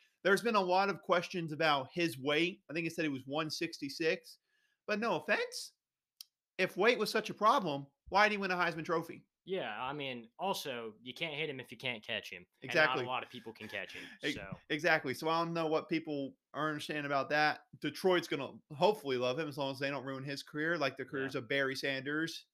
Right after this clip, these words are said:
Speaker 1: Matthew Stafford, Calvin Johnson. But, uh, let's move on to a pick that there's been rumored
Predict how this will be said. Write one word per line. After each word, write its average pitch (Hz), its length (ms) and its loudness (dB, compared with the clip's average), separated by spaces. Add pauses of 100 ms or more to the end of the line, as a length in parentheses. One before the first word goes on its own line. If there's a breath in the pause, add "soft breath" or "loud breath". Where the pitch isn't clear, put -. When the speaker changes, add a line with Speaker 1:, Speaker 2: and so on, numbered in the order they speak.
Speaker 1:
Matthew 135 280 -2
Stafford, 143 480 0
Calvin 135 360 -2
Johnson. 139 480 -8 (1400)
But, 165 280 0
uh, 165 220 0 (100)
let's 196 220 -4
move 208 140 -4
on 202 240 0
to 185 180 -4
a 165 60 -4 (160)
pick 220 340 -4
that 165 260 2 (140)
there's 131 180 -6
been 180 180 0
rumored 214 520 4